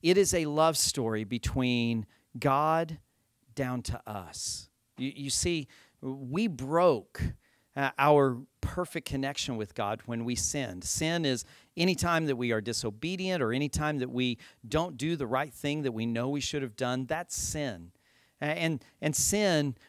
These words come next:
breaks our relationship. It tears that relationship with God apart. But Jesus came, and Jesus came to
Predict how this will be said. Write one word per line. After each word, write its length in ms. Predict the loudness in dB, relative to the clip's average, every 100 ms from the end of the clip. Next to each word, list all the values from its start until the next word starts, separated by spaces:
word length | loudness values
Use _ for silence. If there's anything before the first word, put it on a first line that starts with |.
| _
breaks 680 | -2 0 4 4 4 0 -2 -4 0
our 220 | 4 4
relationship. 840 | 4 4 2 2 0 0 0 2
It 160 | 0 2
tears 520 | 2 4 4 4 4
that 180 | 0 2
relationship 720 | 2 2 2 0 -2 0 0
with 160 | -2 -2
God 220 | 2 2
apart. 680 | 2 -4 -4 -4 -6 -12 -16 -16 _ _ _ _ _ _ -10
But 280 | -2 -2 -2 -20 -20 -10
Jesus 880 | -4 -2 -2 -2 -2 0 2 0 -4 _ _ _ _ _ 0
came, 600 | 0 2 -2 -4 -10 -16 _ _ _ _ _ _
and 140 | -6 -2
Jesus 500 | -2 0 0 -2 -2
came 340 | 2 4 2
to 360 | -2 0 0